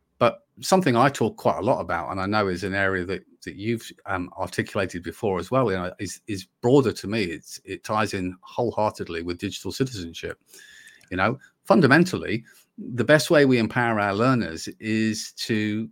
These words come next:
give them the skills. And, and I've written a few times recently how, um, those things that we often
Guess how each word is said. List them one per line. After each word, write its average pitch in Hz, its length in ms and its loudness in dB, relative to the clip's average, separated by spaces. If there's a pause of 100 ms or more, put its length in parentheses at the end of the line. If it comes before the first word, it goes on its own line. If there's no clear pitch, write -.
(120)
give 123 220 2
them 143 140 2
the 123 60 2
skills. 92 520 -4
And, 95 180 -6
and 107 380 -6 (280)
I've 107 140 -6
written 139 220 0
a - 40 -4
few 156 200 -2
times 92 320 -4
recently 98 480 -6
how, 92 320 -4
um, 90 240 -4 (380)
those 117 220 0
things 123 280 0
that - 100 -4
we 98 100 -4
often 95 440 -4